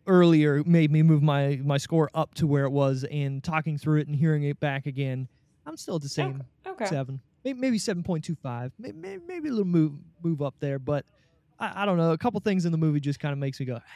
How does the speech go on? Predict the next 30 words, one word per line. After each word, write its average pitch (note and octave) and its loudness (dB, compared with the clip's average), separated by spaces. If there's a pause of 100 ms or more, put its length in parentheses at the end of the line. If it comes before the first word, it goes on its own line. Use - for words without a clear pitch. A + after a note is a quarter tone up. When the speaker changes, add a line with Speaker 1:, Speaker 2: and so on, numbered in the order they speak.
(300)
Speaker 1:
could - -12
have - -20
been - -20
better." - -20 (340)
You D3+ -10
know, C3+ -8
or B2+ -10
you D3 -4
could D#3+ 0
have D3+ 0
done D3 0
this C#3+ -4
a D3 -4
little C#3+ 0
bit C3 -4
differently C3+ -2
or B2+ -2
whatnot. C3 -4
So D3 -4
that's D#3+ -2
why C#3+ -2
I'm C3+ -8
kinda C3+ -10
like, B2 -10
mm. C#3+ -16 (340)
Speaker 2:
Uh, G#2 -16 (200)
Speaker 1:
But G3 2
I F3 -2
enjoyed D3 0
it D3+ 0